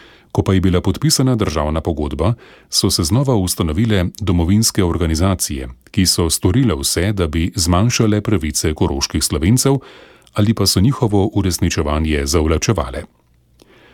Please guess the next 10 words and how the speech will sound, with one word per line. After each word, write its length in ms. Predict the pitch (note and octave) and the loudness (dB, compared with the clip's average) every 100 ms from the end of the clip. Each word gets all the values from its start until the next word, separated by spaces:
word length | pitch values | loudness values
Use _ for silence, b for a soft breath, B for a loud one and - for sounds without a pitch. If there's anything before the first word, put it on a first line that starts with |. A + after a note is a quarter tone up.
| b - | b -2
Upoštevajoč 840 | G2+ G2+ F#2 G#2 E2+ E2+ C#3 - - | 0 2 0 0 0 2 0 0 -4
desetodstotno 920 | G2+ F2+ - C3+ G#2 - - G#2 F#2 | -2 0 0 0 0 -2 0 0 0
klavzulo, 600 | D#2 D#2 C2+ D2 D#2+ G2+ | 0 -4 -4 -2 0 2
ki 180 | B2 F2 | 0 0
jo 120 | D#2 | 0
je 120 | D2+ D2+ | 0 0
uvedlo 560 | D#2 D#2 D2 D#2+ F2+ - | 0 0 -2 0 -2 0
avstrijsko 640 | E2+ D#2 - B2 - G2 | -2 -2 0 0 0 0
ustavno 500 | F2 F2 - C#2+ E2 | 0 -2 -2 -4 -4
sodišče, 540 | E2 D#2 C#2+ - B2 | -2 -2 -4 0 0